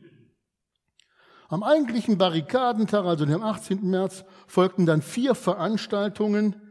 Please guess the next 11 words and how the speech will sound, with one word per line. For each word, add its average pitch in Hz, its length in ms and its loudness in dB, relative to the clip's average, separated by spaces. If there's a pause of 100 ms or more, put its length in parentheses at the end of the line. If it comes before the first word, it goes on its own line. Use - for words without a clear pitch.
(400)
da 151 140 0
man 160 160 2
für 180 120 -4
eine 160 200 0
zentrale 185 520 -2
Feier 165 300 -2
keine 160 400 -4
ausreichende 165 800 -2
ro-, 147 200 -6
große 147 420 -6
Räumlichkeit 143 680 -4